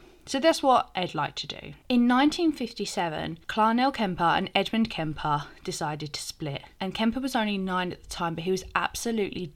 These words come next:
devastated. He actually h-, pretty much hated his mum because she was a neurotic, she was verbally abusive, and she was a raging alcoholic. Clarnell treated Edmund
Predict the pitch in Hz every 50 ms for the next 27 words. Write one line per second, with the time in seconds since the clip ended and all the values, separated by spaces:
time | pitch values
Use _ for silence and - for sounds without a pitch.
0 | _ - 185 170 151 156 - - 156 151 151 151 - - 151 156 - - - -
1 | - 226 - - 233 240 - - - 247 240 226 202 - - - - 269 - 254
2 | 240 202 165 - - - - - - - - 190 190 185 - 247 240 208 196 -
3 | - 170 147 143 - - 170 165 - - - - - - - - - 202 - 190
4 | 180 - - 180 180 175 180 175 175 185 185 180 180 175 180 180 180 - - 180
5 | 170 - - - - - - _ _ - - - 214 196 175 156 156 160 190 190
6 | 180 180 180 180 175 170 170 170 170 170 165 170 165 - - - - 180 - -
7 | - 175 - 170 165 165 165 151 165 165 175 180 165 - 165 165 160 160 156 -
8 | - 147 165 156 156 156 151 - - - - 285 311 320 302 247 190 156 - -
9 | - - 190 226 - - - - 220 208 208 208 208 190 185 - - 190 190 185
10 | 196 - - 95 95 95 -